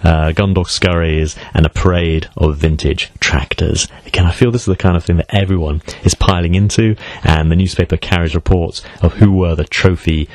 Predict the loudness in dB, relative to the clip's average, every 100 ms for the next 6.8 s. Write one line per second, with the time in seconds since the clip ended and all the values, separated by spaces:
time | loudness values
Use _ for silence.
0 | -4 4 4 4 0 -4 0 0 0 0
1 | 0 -2 -4 -6 -12 -14 -4 -2 4 4
2 | 4 0 0 0 0 0 0 -4 -8 0
3 | 0 2 -2 -2 -4 -4 0 2 2 0
4 | 0 0 0 -2 0 0 0 -4 -4 0
5 | 2 2 0 0 0 2 2 2 2 0
6 | 0 0 0 2 0 0 0 2